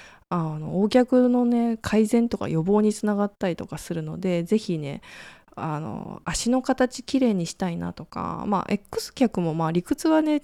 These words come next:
もうほぼ一緒になってくるんですけども、あの、しっかりこう、お相撲さんポーズしてあげるっていうのが結構おすすめです。はい。で、膝裏はほんと伸ばさないと足つるので、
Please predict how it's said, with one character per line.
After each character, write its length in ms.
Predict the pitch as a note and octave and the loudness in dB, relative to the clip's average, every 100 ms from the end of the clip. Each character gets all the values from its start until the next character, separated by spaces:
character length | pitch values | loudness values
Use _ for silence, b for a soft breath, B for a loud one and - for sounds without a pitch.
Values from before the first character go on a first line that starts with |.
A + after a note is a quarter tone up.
| _ | _
も 80 | A3 | -4
う 40 | |
ほ 200 | G#3 C#4+ | 0 2
ぼ 160 | D4 F#3+ - _ - | 4 2 0 _ -8
一 80 | F3+ | -6
緒 180 | - A3 | 0 2
に 80 | G#3 | 4
な 100 | G#3 | 2
っ 40 | |
て 120 | G#3 | 0
く 120 | F3+ | -4
る 100 | E3 | -6
ん 60 | D#3 | -6
で 80 | D3 | -10
す 100 | - | -10
け 100 | - | -10
ど 120 | D#3+ | -8
も、 280 | F3 F3 E3 B B B - | -6 -6 -8 B B B -10
あ 120 | E3+ | -6
の、 120 | D#3+ | -6
し 140 | - - | -8 -12
っ 40 | |
か 140 | - E4 | -2 2
り 120 | A3+ | 2
こ 340 | - - - - | 0 -6 -6 -8
う、 140 | - B3+ - | -16 -16 -10
お 60 | |
相 180 | F3+ G3 | -4 2
撲 100 | G3 | 2
さ 200 | F#3+ F3 | 2 -2
ん 140 | E3 - _ - | -4 -10 _ -4
ポ 140 | F3 | -2
ー 20 | |
ズ 140 | F3 - | -2 -10
し 80 | |
て 120 | - A2+ | -8 -6
あ 80 | |
げ 100 | D3+ | -4
る 100 | D#3 | -6
っ 40 | - | -8
て 200 | - D3+ | -8 -10
い 40 | |
う 20 | |
の 140 | - - | -8 -8
が 320 | - - - _ | -6 -8 -10 _
結 200 | - G#4 _ | -4 -4 _
構 180 | - - | -2 0
お 60 | |
す 140 | - - | -2 -6
す 120 | - | -10
め 140 | C#3 | -10
で 160 | A#2+ D#2+ | -8 -8
す。 300 | - - - _ _ | -10 -18 -20 _ _
は 160 | - - | -12 -12
い。 120 | - b b - | -12 b b -6
で、 120 | G3+ | -6
膝 340 | G3 C4 C4 | 0 2 4
裏 240 | F#4 E4+ E4+ | 6 8 8
は 240 | E4+ F#3+ B B B | 4 2 B B B
ほ 140 | - | -4
ん 40 | D#4 | 0
と 120 | D#4 | 2
伸 100 | C4 | 4
ば 120 | C#4 | 4
さ 160 | - D4 | 2 -2
な 160 | G3+ | -2
い 80 | D#3+ | -2
と 340 | - E3+ D3 B B B | -2 -2 -2 B B B
足 260 | - F3+ A#3+ | -8 -2 -2
つ 160 | - F#3+ | 0 2
る 100 | G3 | 2
の 160 | E3+ | 2
で、 240 | D#3 C3+ | 0 -4